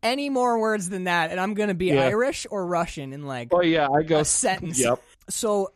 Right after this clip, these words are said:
Speaker 1: okay, use of, <laughs> now I'm just really wrapping up notes, but, um,
Speaker 2: Yep.
Speaker 1: when we get to that green place and they get mired in the mud, and I love that Nux doesn't know what a tree is. "I'll, I'll take the winch and I'll wrap it around the, st-," uh, what is he, he, he describes it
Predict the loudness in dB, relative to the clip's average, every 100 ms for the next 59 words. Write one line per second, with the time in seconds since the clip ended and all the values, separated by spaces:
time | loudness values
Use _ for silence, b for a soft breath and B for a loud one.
0 | -8 -6 -6 -10 b b b -18 -10 -6
1 | -6 -4 -4 -4 -8 -20 _ _ -16 -10
2 | -10 -8 -4 0 0 -2 -6 -2 0 0
3 | -2 -2 -4 -4 -6 -6 -8 -6 -4 -4
4 | -4 -10 -8 -6 -4 -4 -4 -4 -6 -6
5 | -4 -4 -6 -8 -8 -8 -8 -8 -8 -10
6 | -10 -8 -8 -8 -6 -4 -4 -6 -8 -8
7 | -10 -10 -16 -10 -6 -6 -6 -10 _ _
8 | _ -8 -6 -4 -6 -6 -6 -8 -8 -8
9 | -10 -8 -8 -8 -12 -10 -8 -10 -10 -16
10 | -16 -12 -12 -14 -16 -18 -16 -10 -8 -4
11 | -4 -4 -2 -2 -2 -2 -2 0 0 0
12 | 0 0 -2 -4 -6 -6 -4 -4 -4 -4
13 | -2 -2 -6 -8 -10 -14 -16 -16 -10 -6
14 | -4 -4 -6 -8 -14 -8 -8 -6 -6 -8